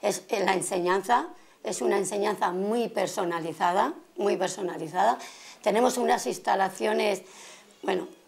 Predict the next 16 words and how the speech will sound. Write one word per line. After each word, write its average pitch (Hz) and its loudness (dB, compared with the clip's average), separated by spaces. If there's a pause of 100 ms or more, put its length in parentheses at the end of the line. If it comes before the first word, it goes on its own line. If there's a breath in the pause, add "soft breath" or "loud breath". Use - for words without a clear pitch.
(180)
los 180 0
alumnos 202 2
les 190 2
invitamos 190 2
en 208 -2
jornada 190 2
de 185 2
puertas 185 -4
abiertas 190 0
a 208 2
visitar 180 -2
nuestros 180 -4
campus 180 -4
y 202 -8
se 170 -8
quedan 196 2